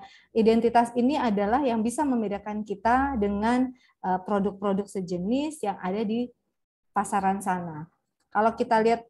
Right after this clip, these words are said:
ini yang tadi gambarnya nih, karena saya yakin kalau U M K M biasanya banyak ibu-ibu. Saya,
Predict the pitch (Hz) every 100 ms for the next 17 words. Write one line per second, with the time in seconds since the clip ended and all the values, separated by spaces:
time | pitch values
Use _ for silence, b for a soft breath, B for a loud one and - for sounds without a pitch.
0 | - 233 254 262 254 226 208 214 214 226
1 | 262 277 226 226 269 240 226 233 294 262
2 | - _ _ 214 220 220 220 254 254 226
3 | 233 285 233 226 220 202 226 247 254 254
4 | 247